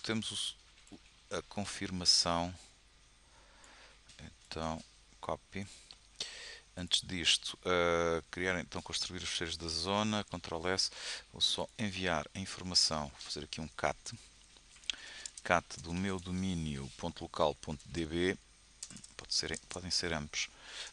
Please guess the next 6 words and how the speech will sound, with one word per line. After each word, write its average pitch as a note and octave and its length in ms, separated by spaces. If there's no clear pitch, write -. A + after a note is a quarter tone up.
para F2+ 220
dentro E2+ 440
da F2+ 120
variável D#2 640
texto. - 440
Eh, E2 280